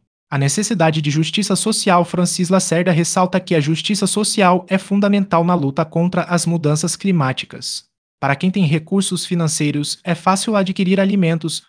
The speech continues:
mas essa realidade não é a mesma para todos. Portanto,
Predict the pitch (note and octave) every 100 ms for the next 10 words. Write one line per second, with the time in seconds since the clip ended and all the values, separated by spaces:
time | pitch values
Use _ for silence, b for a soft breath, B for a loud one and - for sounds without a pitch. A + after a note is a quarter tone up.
0 | _ D3+ C3+ C#3 D3+ F#3 F#3+ D#3 E3 E3+
1 | E3+ F3+ F3+ E3 D#3 F3+ G#3 G3+ G3+ F#3+
2 | C3+ A2 C3 - - _ _ - D#3+ E3
3 | F#3+ G3 G3+